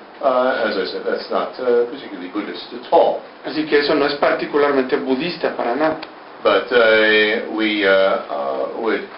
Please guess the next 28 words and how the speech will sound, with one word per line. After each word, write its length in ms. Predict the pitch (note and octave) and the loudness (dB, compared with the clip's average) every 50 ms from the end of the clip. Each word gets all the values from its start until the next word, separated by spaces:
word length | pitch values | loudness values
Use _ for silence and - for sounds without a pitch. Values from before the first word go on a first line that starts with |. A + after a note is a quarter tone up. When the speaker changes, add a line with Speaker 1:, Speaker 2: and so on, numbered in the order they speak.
| - - - - - | -20 -20 -20 -16 -10
Speaker 1:
uh, 240 | - B2+ B2 - - - | -8 -6 -6 -6 -4 -2
aim 460 | D3 C3+ D3 D#3+ G3 A3+ A#3+ A3 F#3 - - | 2 4 4 4 4 2 0 -2 -4 -6 -4
for, 440 | D3 C#3+ A2 G2 F#2+ F#2+ F#2+ F#2 - | 0 2 4 4 4 4 4 2 0
uh, 640 | - - C#2 C2+ C2+ C2+ C2+ C2+ C2+ C2+ C2+ C2+ C#2+ C#2+ - - - - - - - - - - - - - - - - - - - - - - - - - - - - - - - | -2 -2 -2 -2 -2 -2 -4 -4 -2 -2 -4 -4 -6 -8 -12 -16 -18 -20 -20 -20 -20 -20 -20 -20 -20 -20 -20 -20 -20 -20 -18 -18 -18 -18 -20 -20 -20 -20 -20 -20 -20 -20 -20 -20 -18
how 80 | A2+ A2 | -16 -16
should 120 | - E3 | -16 -14
we 60 | D#3+ | -12
say, 220 | - - A#2+ A2+ A#2 - - | -10 -8 -8 -8 -8 -10 -8
one 120 | A2+ G#2+ A2 | -6 -4 -4
of 100 | G#2+ G#2 | -4 -4
the 60 | G2+ | 0
better 300 | G#2+ G#2+ G#2+ G#2+ - - | 0 2 2 2 0 0
types 320 | - - A2+ - - - C#3+ | 0 0 0 0 0 -4 -6
of, 220 | C3 A#2+ A#2 A2+ | -4 -4 -4 -2
uh, 400 | A#2+ B2 A#2+ A#2 A2+ A2+ A#2 - - | 2 4 4 4 4 2 -2 -4 -4
rebirth 380 | A#2 A#2+ A2+ G#2 G2 F#2+ F#2+ - | -4 -4 -4 -2 -2 -2 -2 -4
situations. 880 | - - - - - G#2+ A2+ A#2+ C3 - - - F#2+ F#2+ - - - - - - - - - - - - - - | -8 -10 -10 -6 0 2 4 4 2 2 -4 -8 -10 -12 -14 -16 -18 -18 -20 -20 -20 -18 -18 -18 -18 -20 -8 0
Speaker 2:
Pero, 340 | - F3+ F3+ F#3 F#3+ G3+ G3 | 2 4 4 6 4 4 2
pues, 240 | G3 G3+ F#3 F3+ E3+ - D#3 D#3 D3+ | 2 2 2 2 0 -2 -4 -4 -4
buscaríamos 1000 | D#3+ D#3+ D#3 - - - D3 C#3+ D#3 E3 G3 G3+ E3 D3 C#3 C3+ B2+ B2+ B2+ - - | -4 -4 -4 -4 -2 0 0 2 2 2 2 2 2 2 2 0 0 0 -2 -4 -4
una 360 | D3 C#3+ C#3+ C#3+ C#3 C#3 C#3 | -4 -2 0 2 2 2 4
de 100 | C3+ C3 | 4 2
las 160 | C3 B2+ B2+ | 2 2 0
mejores, 600 | B2+ B2+ B2+ - - D3+ D3+ D3 D3 C#3+ C#3+ C#3+ - - - - - - - - - | 0 -4 -2 0 4 4 6 6 4 2 0 -2 -10 -12 -12 -12 -12 -14 -12 -8 -2
eh, 760 | C#3 C3 B2+ B2+ B2 B2 B2+ B2+ B2+ B2+ A#2+ B2 B2 A#2+ A#2+ | 0 2 2 2 4 4 4 6 6 4 4 2 -2 -4 -6
tipos 320 | - F3 E3+ D#3+ D3+ C#3 C3+ | -6 -6 -2 -2 -2 0 2
de 260 | C3+ C#3 C3+ C3+ C3+ C3+ | 4 6 6 6 6 4
renacimiento 840 | C3 C3 C3 C3 B2+ B2+ - - C#3 C#3 C#3+ C3 C3 - C#3 - | 2 0 0 0 0 -2 -2 -4 -4 -2 -2 -2 -2 -4 -6 -8